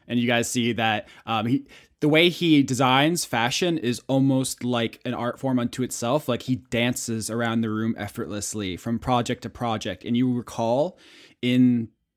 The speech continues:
Blackacre, the very first heist, you guys c-, uh, found a recording of Skell talking about how after Bo underwent some process, he was able to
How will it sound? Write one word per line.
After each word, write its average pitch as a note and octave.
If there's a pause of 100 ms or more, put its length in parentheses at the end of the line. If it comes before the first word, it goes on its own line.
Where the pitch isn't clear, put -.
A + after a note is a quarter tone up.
Blackacre, A2
the C3
very C3+
first C#3
heist, B2 (300)
you A2+
guys B2+
c-, - (220)
uh, -
found C#3
a C3
recording C3
of G#2+
Skell G#2+ (500)
talking C3
about A2+
how A2+
after A#2+
Bo A#2+
underwent A#2 (720)
some A#2+
process, C3 (220)
he C3+
was A#2+
able A#2+
to A2